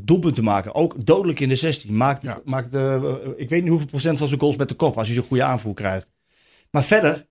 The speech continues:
Speaker 1: zie je
Speaker 2: Stapte misschien
Speaker 1: Ja, maar
Speaker 2: ook wel
Speaker 1: Malen.
Speaker 2: hoger in, hè,
Speaker 1: Ja, maar
Speaker 2: eh,
Speaker 1: Malen is een,
Speaker 2: Luc de
Speaker 1: is een,
Speaker 2: Jong.
Speaker 1: is een ander type spits.
Speaker 2: Ja.
Speaker 1: Tadic is van nature helemaal geen spits. Is een
Speaker 2: Nee.
Speaker 1: tien of een buitenspeler. Nou, Feyenoord dan met, eh, met Jurgensen dan weer wel. Maar die zet ook wel eens Berghuis daar neer. Of, eh, hè,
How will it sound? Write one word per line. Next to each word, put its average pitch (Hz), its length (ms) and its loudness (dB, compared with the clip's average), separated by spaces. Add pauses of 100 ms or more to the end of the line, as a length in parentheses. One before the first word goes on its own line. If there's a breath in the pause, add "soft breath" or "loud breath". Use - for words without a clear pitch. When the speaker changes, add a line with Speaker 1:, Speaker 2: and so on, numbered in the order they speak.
(160)
Speaker 1:
zie - 240 -4
je 117 180 2
Speaker 2:
Stapte 214 320 0
misschien 165 220 2
Speaker 1:
Ja, 180 60 4
maar 175 100 4
Speaker 2:
ook 180 60 6
wel 208 100 6
Speaker 1:
Malen. 175 160 6
Speaker 2:
hoger 143 160 0
in, 156 180 -2
hè, 151 200 -4
Speaker 1:
Ja, 156 100 0
maar 180 100 4
Speaker 2:
eh, 170 60 2
Speaker 1:
Malen 156 300 2
is 135 100 -4
een, 151 80 0
Speaker 2:
Luc 110 140 -6
de 117 80 -6
Speaker 1:
is 104 80 -2
een, 107 60 -4
Speaker 2:
Jong. 101 120 -10
Speaker 1:
is 160 100 -2
een 160 80 -6
ander 156 200 -2
type 143 180 -6
spits. - 360 -6 (100)
Speaker 2:
Ja. 120 280 -10
Speaker 1:
Tadic 151 480 0 (240)
is - 140 -20
van 139 100 -4
nature 143 280 -2
helemaal 117 200 0
geen 110 120 -6
spits. - 440 -6
Is 98 100 -10
een 95 60 -4
Speaker 2:
Nee. 131 100 -4
Speaker 1:
tien 131 260 2
of 113 120 -4
een 117 80 -2
buitenspeler. 113 640 -2 (560 soft breath)
Nou, 127 120 -2
Feyenoord 151 440 2
dan 117 160 0
met, 110 220 -2
eh, 107 280 0 (400)
met 117 220 2
Jurgensen 113 420 0
dan 107 120 0
weer 101 120 -4
wel. 104 140 2
Maar 170 120 0
die 151 80 0
zet 123 140 -2
ook 107 120 -4
wel 107 80 -6
eens 95 120 -10
Berghuis 98 340 -2
daar 127 140 0
neer. 143 200 2
Of, 107 200 -6
eh, 104 240 -2
hè, 117 140 -6